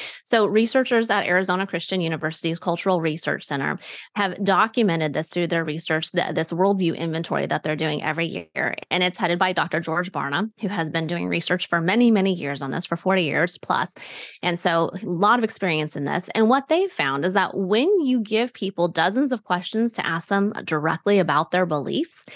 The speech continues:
and then you let the researchers categorize that, that you let the researchers take their answers and say, "Okay, this person's beliefs line up with what the Bible teaches.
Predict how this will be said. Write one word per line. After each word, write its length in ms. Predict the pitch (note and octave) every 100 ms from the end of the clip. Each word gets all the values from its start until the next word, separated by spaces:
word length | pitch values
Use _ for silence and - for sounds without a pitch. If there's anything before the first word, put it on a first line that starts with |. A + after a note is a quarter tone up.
| -
and 160 | - A3
then 100 | A3+
you 120 | A3
let 160 | G#3+ G#3+
the 120 | E3+
researchers 840 | D#3+ E3+ G3+ - C4+ C4+ C#4 C#4+
categorize 760 | - C#4 C#4+ C#4+ C#4+ C#4 C#4+ C#4
that, 200 | D4 D4
that 100 | G3+
you 140 | G3+
let 180 | G3 F#3
the 100 | D3+
researchers 540 | D3+ G3+ A#3+ A#3 A3+
take 220 | - G#3+ G#3
their 100 | G3
answers 480 | E3 F3+ G#3+ A3
and 140 | F#3+ F3
say, 180 | F3 E3
"Okay, 320 | E3+ E3 D#3+
this 260 | F#3 A3+
person's 400 | - G#3+ F#3+ F3
beliefs 360 | E3 D3+ D#3 -
line 240 | E3+ E3+
up 120 | D#3+ E3
with 140 | D#3
what 140 | C#3+
the 80 | C#3
Bible 360 | C#3+ C#3+ C#3 C#3+
teaches. 720 | - D#3+ - _ - F#3+ G#3+